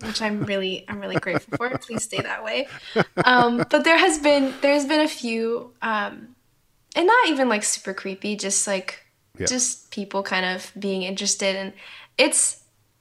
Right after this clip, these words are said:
Speaker 1: strange. <laughs> It's definitely
Speaker 2: Yeah.
Speaker 1: strange. Um, yeah, even from just, like, me as a person, like, I never dated or anything like that. Just,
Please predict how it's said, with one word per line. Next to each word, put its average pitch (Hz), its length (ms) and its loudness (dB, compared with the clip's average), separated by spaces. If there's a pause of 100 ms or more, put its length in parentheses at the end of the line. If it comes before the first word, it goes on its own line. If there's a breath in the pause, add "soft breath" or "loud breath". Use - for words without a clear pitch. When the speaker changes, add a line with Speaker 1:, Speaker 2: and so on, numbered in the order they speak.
(160)
Speaker 1:
strange. 202 840 0 (120)
<laughs> - 120 -14
It's 294 840 4
definitely 285 360 2
Speaker 2:
Yeah. 294 160 0
Speaker 1:
strange. 214 400 -2 (500 loud breath)
Um, 208 420 0 (1400 loud breath)
yeah, 233 220 4
even 262 240 6
from 226 220 0
just, 208 240 2
like, 196 300 -4 (240)
me 208 200 0
as 208 120 0
a 202 60 -4
person, 202 400 -2
like, 196 160 -4
I 202 40 -2
never 196 440 0 (160)
dated 190 420 0
or 185 40 0
anything 202 400 -4
like 208 220 -2
that. 208 240 0
Just, - 400 -2